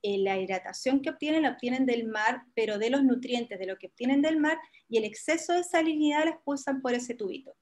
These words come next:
Tienen un pico curvo que les permite, eh, atrapar el alimento en movimiento. Otra característica, eh, bien reconocible para la gente es que tienen las patitas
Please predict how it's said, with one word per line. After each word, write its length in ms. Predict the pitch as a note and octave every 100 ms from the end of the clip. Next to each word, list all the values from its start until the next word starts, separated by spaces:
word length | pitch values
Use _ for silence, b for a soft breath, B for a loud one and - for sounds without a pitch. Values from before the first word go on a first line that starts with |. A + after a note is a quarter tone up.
| _ b b -
Tienen 260 | C4 C#4
un 120 | C4
pico 300 | C4+ C4+ B3+
curvo 540 | C4+ D#4+ E4+ F4 F4+ - _ _
que 140 | - A#3
les 100 | B3
permite, 640 | B3 A#3 C4 C#4 D4+ D4+ -
eh, 680 | A3 G#3 G#3 G3+ G3 G3 F#3 -
atrapar 560 | G#3+ G3 - _ - B3
el 100 | B3+
alimento 420 | B3 A3+ A#3+ C4+
en 40 |
movimiento. 640 | C4+ C#4+ D#4+ B3 - - - _ _ _ _ _ _
Otra 320 | C4 C4+ E4+
característica, 800 | E4 D#4 D4+ C4+ C4+ C#4 C#4 C#4
eh, 160 | - G#3
bien 360 | F#3+ A#3 C4 C#4
reconocible 760 | C4+ A3 A3 - C#4+ C#4 A3+
para 180 | G#3 F#3
la 120 | F#3
gente 640 | - G3+ - - C#4+ - _ _
es 120 | C4+
que 100 | C4+
tienen 260 | C4+ D4+ D#4+
las 120 | D#4
patitas 440 | - B3 C4+ C4+